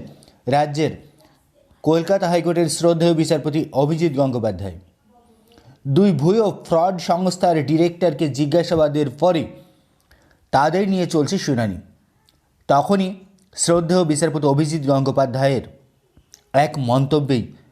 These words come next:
কার্যত তোলপাড় পড়ে গেল। রাত তখন দশটা সাত থেকে সবে দশটা একত্রিশ মিনিট। বিচারপতি অভিজিৎ গঙ্গোপাধ্যায় বললেন, "এই পাঁচ পাঁচজন ডিরেক্টর তো দেখছি সম্পূর্ণ নির্দোষ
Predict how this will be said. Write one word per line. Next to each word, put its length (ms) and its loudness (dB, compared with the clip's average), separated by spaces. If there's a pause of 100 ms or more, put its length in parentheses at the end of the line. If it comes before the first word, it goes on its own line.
(200)
কার্যত 500 0 (440)
তোলপাড় 420 0
পড়ে 160 -10
গেল। 200 -16 (1300)
রাত 320 0
তখন 380 0 (320)
দশটা 400 2
সাত 360 -2
থেকে 200 -4
সবে 340 -2 (320)
দশটা 680 -2
একত্রিশ 480 -4
মিনিট। 340 -8 (680)
বিচারপতি 460 0
অভিজিৎ 300 0
গঙ্গোপাধ্যায় 540 0
বললেন, 400 0 (1200)
"এই 140 2
পাঁচ 420 0
পাঁচজন 440 0
ডিরেক্টর 440 0
তো 140 -6
দেখছি 320 -4
সম্পূর্ণ 600 -4
নির্দোষ 760 -2